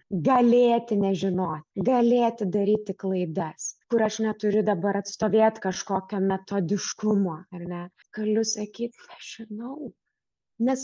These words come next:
saug-, tai yra saugumo fiziologija, ar ne? Galėti daryti klaidą, realiai mano kūnas tada išgyvena, „Aš čia esu saugus.“ Kai mes esam saugus, tai mus įgalina kurti ir mokytis.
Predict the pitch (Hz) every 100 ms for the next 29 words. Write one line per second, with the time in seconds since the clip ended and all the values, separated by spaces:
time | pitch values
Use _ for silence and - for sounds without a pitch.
0 | 233 - 262 233 214 - 349 427 277 311
1 | 320 - - - 240 214 165 240 247 240
2 | 233 220 - - 226 220 226 269 247 160
3 | 165 165 180 208 202 190 196 220 220 170
4 | 214 214 220 190 - 202 240 269 247 220
5 | 226 214 202 196 - 214 202 - 196 185
6 | 175 - 175 190 196 190 - - - 208
7 | - - 202 196 - 190 - 185 170 160
8 | 196 277 381 - - - 302 311 302 277
9 | 262 262 233 - 254 262 247 269 - 254
10 | 247 220 214 185 190 196 214 220 214 190
11 | 175 _ _ 190 170 175 180 - 302 359
12 | _ _ 285 294 359 403 392 165 - _